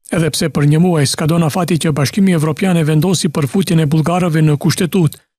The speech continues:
autoritetet e vendit mbeten optimist se Maqedonia e Veriut do të hyjë në familjen evropiane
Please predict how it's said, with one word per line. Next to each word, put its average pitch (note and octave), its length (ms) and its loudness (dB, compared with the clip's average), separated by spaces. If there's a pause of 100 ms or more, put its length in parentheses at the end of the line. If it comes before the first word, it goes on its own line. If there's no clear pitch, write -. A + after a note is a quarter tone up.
(180)
autoritetet E3+ 640 0
e F#3 160 2
vendit G3 320 2
mbeten G3 480 2
optimist F#3 540 2
se D#3 180 0
Maqedonia D#3 560 2
e - 0 -
Veriut F#3 400 2
do E3+ 160 0
të G3+ 80 2
hyjë F3 220 4
në D3 100 -4
familjen D#3 400 2
evropiane C#3 560 0